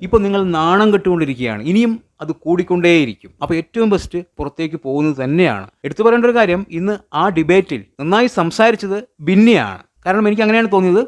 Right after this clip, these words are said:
പക്ഷേ ഞാൻ പ്രതീക്ഷിച്ചതിനേക്കാളും നന്നായിട്ട് രേണു സുധിയും സംസാരിച്ചു. പക്ഷേ ബിന്നി നന്നായി കൈകാര്യം ചെയ്തു എന്നുള്ളത് തന്നെയാണ്. ബിന്നി പലപ്പോഴും രേണു സുധിയെ മോശക്കാരി ആക്കാതിരിക്കാനുള്ള ഒരു ശ്രമവും നടത്തിയിട്ടുണ്ടായിരുന്നു. എനിക്ക് ബിഗ് ബോസിനോടാണ് പറയാനുള്ളത്, അവരെ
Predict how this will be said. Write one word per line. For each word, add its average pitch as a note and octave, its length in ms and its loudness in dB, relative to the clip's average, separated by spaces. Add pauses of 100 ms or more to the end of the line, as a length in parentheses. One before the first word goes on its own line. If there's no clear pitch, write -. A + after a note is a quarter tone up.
പക്ഷേ F3+ 180 -4
ഞാൻ F3+ 240 -2
പ്രതീക്ഷിച്ചതിനേക്കാളും A3+ 760 -2
നന്നായിട്ട് G3 480 0
രേണു F3 220 2
സുധിയും F3+ 260 -6
സംസാരിച്ചു. D#3+ 560 -4 (140)
പക്ഷേ G3+ 140 -4
ബിന്നി G3+ 360 2
നന്നായി G3 480 0 (220)
കൈകാര്യം D#3+ 380 2
ചെയ്തു D3+ 260 -2 (100)
എന്നുള്ളത് C#3 360 -2
തന്നെയാണ്. D3 360 -4 (280)
ബിന്നി E3 200 -2
പലപ്പോഴും F#3+ 460 2
രേണു D#3+ 140 2
സുധിയെ F3 280 -2 (120)
മോശക്കാരി E3+ 540 -4
ആക്കാതിരിക്കാനുള്ള G3+ 840 0
ഒരു F#3 100 0
ശ്രമവും E3+ 300 0
നടത്തിയിട്ടുണ്ടായിരുന്നു. B2+ 680 0 (140)
എനിക്ക് A3 240 0
ബിഗ് D#3 180 -4
ബോസിനോടാണ് G#3 600 2
പറയാനുള്ളത്, C3+ 580 -2 (220)
അവരെ G#3+ 280 2